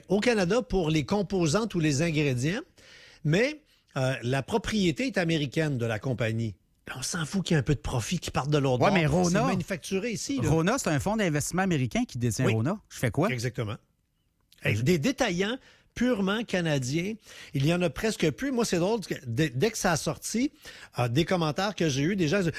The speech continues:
Speaker 1: Ouais, ouais, tu, tu, tu, tu, tu pro-, tu fais juste la promotion de détaillants américains. » C'est parce que je parle de techno, Boswell. À part, là, le vendeur
Speaker 2: Ben,
Speaker 1: du
Speaker 2: c'est à
Speaker 1: coin,
Speaker 2: Silicon
Speaker 1: là.
Speaker 2: Valley, là, les, les, les leaders dans le monde, là, tu sais.
Speaker 1: Ben, puis c'est des produits chinois, puis ça vient de partout à travers le monde.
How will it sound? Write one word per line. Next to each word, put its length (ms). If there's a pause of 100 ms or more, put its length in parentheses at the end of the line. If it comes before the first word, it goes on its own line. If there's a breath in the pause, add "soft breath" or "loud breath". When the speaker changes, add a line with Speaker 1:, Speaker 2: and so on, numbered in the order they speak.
(120 loud breath)
Speaker 1:
Ouais, 100
ouais, 400
tu, 180 (360 loud breath)
tu, 180
tu, 200
tu, 200
tu 200
pro-, 240
tu 120
fais 160
juste 120
la 80
promotion 440
de 100
détaillants 460
américains. » 500 (160)
C'est 160
parce 140
que 80
je 100
parle 260
de 120
techno, 580
Boswell. 680
À 120
part, 240
là, 140
le 100
vendeur 440
Speaker 2:
Ben, 100
Speaker 1:
du 60
Speaker 2:
c'est 100
à 100
Speaker 1:
coin, 80
Speaker 2:
Silicon 300
Speaker 1:
là. 40
Speaker 2:
Valley, 300
là, 180
les, 160
les, 200
les 120
leaders 420
dans 140
le 60
monde, 320
là, 180
tu 60
sais. 60
Speaker 1:
Ben, 100
puis 100
c'est 160
des 120
produits 280
chinois, 560
puis 100
ça 120
vient 140
de 40
partout 220
à 40
travers 280
le 120
monde. 220